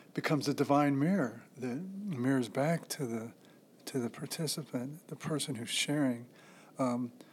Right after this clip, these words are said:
what they cannot see or even understand or even hear about their, themselves and their isolation. And that is my favorite aspect of a small group.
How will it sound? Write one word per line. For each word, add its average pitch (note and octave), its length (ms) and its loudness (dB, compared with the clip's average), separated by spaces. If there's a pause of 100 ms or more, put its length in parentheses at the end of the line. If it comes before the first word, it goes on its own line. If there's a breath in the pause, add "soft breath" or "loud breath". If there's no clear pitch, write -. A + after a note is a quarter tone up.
(200 loud breath)
what C#3+ 140 4
they C#3+ 120 2
cannot C#3+ 480 2
see C#3+ 640 0 (460 loud breath)
or C3 140 2
even C3+ 260 2
understand C#3 560 2
or C3+ 60 4
even C#3+ 200 2
hear D#3 540 -2 (360 loud breath)
about B2 200 0
their, C#3 200 -2 (100)
themselves A#2+ 800 0
and B2 200 -4
their A#2 180 0
isolation. B2 720 -4 (520 loud breath)
And A#2 240 -2 (380 loud breath)
that E3 480 4
is D3 240 2
my C#3 120 4
favorite B2+ 380 2
aspect C3+ 600 -2
of B2+ 180 -2
a C3 60 -4
small A#2+ 340 -2
group. C3 400 -4